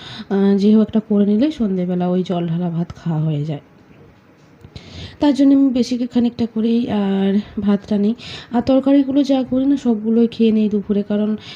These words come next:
এখন যা গরম না, গন্ধ হয়ে যায়, থাকে না। আর ভাতটা জল ঢেলে রেখে দেবো, আর তরকারিগুলো যা আছে সব খেয়ে নেব। আর চলো, এখানে ওই যে একটা লেবুও কেটে নিয়েছি। আর আজকে চলো খাওয়া দাওয়াটা করে নিই।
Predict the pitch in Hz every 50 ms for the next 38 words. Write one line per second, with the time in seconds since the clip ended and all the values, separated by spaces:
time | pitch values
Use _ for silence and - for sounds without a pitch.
0 | - - - 240 233 - 262 254 247 262 254 233 240 240 247 254 269 302 320 320
1 | - 220 208 202 208 220 214 208 208 202 196 190 - 190 180 185 - - 208 208
2 | - - 202 185 175 170 185 - - - - - - - - 190 190 185 185 185
3 | 180 180 208 208 202 - 214 202 190 202 190 190 196 202 196 196 196 196 208 208
4 | - 240 226 277 254 285 392 453 392 - 208 202 202 196 196 196 - 202 196 -
5 | 190 190 190 190 190 185 185 190 180 180 175 - 180 - - - - - - 202
6 | 180 175 180 180 180 185 - - - - - - - - - - - 202 208 202
7 | - 208 220 220 220 220 - 240 240 240 233 214 240 233 214 240 254 247 254 -
8 | 262 247 233 226 220 202 208 220 226 214 240 233 247 240 233 233 226 226 220 -
9 | - 339 370 359 - - - - - - - - - - - - - - - -
10 | - - - - - - - - - - - - - - - - - - - -
11 | 202 202 180 180 185 196 196 190 - - - - - - - - - - - -
12 | - 220 202 - - - 208 208 208 208 220 - - - - - - - 214 196
13 | 208 202 - - 202 190 185 180 190 185 180 - 190 196 - 208 208 208 214 226
14 | 254